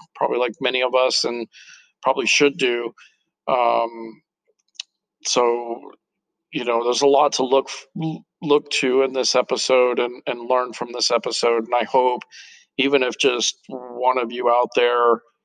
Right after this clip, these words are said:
um, get something out of this to, to further better yourself and your health and your wellness,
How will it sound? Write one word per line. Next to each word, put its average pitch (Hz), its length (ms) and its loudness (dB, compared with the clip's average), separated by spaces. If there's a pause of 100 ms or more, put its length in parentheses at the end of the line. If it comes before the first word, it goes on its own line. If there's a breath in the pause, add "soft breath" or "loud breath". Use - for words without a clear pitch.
(240)
um, 110 680 0 (800)
get 139 180 -2
something 131 420 -4
out 120 180 2
of 117 100 0
this 117 460 -2 (100)
to, 120 340 -4 (100)
to 117 120 -6
further 120 440 0
better 120 380 0
yourself 120 680 -2
and 113 80 -4
your 117 120 -2
health 117 460 0
and 117 100 -4
your 117 160 -6
wellness, 120 540 -2